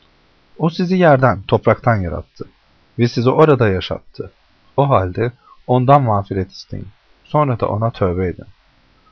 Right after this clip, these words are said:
Çünkü Rabbim kullarına çok yakındır, dualarını da kabul edendir." Dediler ki, "Ey Salih, sen bundan önce içimizde ümit beslenen birisiydin.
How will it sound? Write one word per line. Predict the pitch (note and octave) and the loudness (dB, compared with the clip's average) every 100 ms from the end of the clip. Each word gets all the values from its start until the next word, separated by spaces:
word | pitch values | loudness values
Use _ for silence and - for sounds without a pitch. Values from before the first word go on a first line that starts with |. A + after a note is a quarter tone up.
| _ | _
Çünkü | - C#3 B2+ F2+ | -6 -6 -2 -4
Rabbim | F2 - C3+ C#3 | -4 -4 -4 -2
kullarına | B2+ G#2 G#2 B2+ | -2 0 0 -2
çok | C3+ C3 - | -2 -4 -4
yakındır, | B2 C3+ A#2+ A#2 A2+ - | -4 -4 -2 -4 -6 -4
dualarını | C#3 C#3+ B2 G#2+ G2 G2 | 2 4 2 0 -4 -4
da | F#2+ | -6
kabul | - F2+ E2+ E2+ | -4 -4 -4 -8
edendir." | G2 F#2 G2+ - - _ _ _ _ _ _ _ _ - _ _ - - - _ - | -12 -14 -16 -20 -20 _ _ _ _ _ _ _ _ -20 _ _ -20 -20 -20 _ 0
Dediler | C3+ C3+ D#3 D#3 - | 2 4 4 4 2
ki, | G#2+ - _ _ - | -10 -10 _ _ 0
"Ey | D3 | 0
Salih, | C#3 F#2+ E2+ - - - - _ - - _ _ _ _ _ _ _ _ | 2 -2 -2 -6 -18 -20 -20 _ -20 -20 _ _ _ _ _ _ _ _
sen | - F#3 F3+ | 0 2 2
bundan | C#3+ D#3+ | 0 0
önce | F#3 A#2 G#2+ | 0 -2 -4
içimizde | - D3 C#3+ C3+ F3+ - | -4 -4 -4 -2 -4 -2
ümit | C#3+ - D3 | -2 -2 0
beslenen | B2+ - C3 C3 G#2 | 0 0 2 0 -2
birisiydin. | E2+ - - F2+ | -8 -12 -14 -14